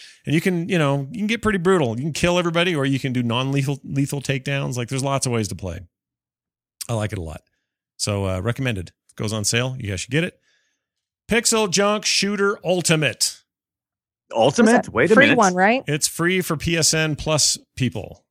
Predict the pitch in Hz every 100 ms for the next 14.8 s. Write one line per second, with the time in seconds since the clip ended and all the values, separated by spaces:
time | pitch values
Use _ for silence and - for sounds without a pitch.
0 | _ _ _ - - 117 135 156 160 156
1 | 156 151 156 139 123 151 160 - - 123
2 | 117 113 135 107 120 156 151 123 104 -
3 | 139 139 123 117 110 117 139 _ 160 104
4 | 151 143 143 113 98 - - - - _
5 | _ - 175 - _ _ - 139 147 -
6 | - - 143 - _ - _ _ 147 151
7 | 156 - - 175 190 202 202 180 - _
8 | - 131 156 151 147 143 - 151 160 165
9 | 147 143 113 170 180 196 190 _ _ _
10 | _ - 131 117 151 165 175 175 - -
11 | 110 107 131 131 - 135 127 - 151 -
12 | 175 - - _ _ _ _ _ - 107
13 | 113 131 139 147 143 _ _ _ - 110
14 | 107 113 123 147 180 - 82